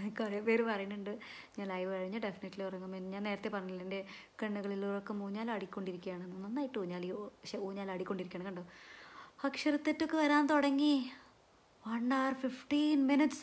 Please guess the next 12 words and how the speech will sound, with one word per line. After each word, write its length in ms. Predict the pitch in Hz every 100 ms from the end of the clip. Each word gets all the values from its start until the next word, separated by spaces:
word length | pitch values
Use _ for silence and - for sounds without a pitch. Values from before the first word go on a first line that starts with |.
| 294
ആയോ? 260 | 285 285 277 247 226 -
<gasps> 1200 | 240 262 262 254 233 226 - - - _ _ - 220
അപ്പം 160 | 220 202
ഞാൻ 80 | 202 202
live 140 | 202 202
അവസാനിപ്പിക്കാറായി, 800 | 196 208 196 196 202 190 190 - - _ _ -
അവസാനിപ്പിക്കാറായി. 720 | 208 - - 254 - - 143 - _ _ _ _ _ _ _ _ - - - - - - 247
എൻ്റെ 160 | 262 254
മോൾക്കൊരു 360 | 247 254 277 240
ഹായ് 200 | 233 247 240
പറയാമോ? 640 | 214 208 214 214 208 226 277 294
അവൾ 180 | 220 226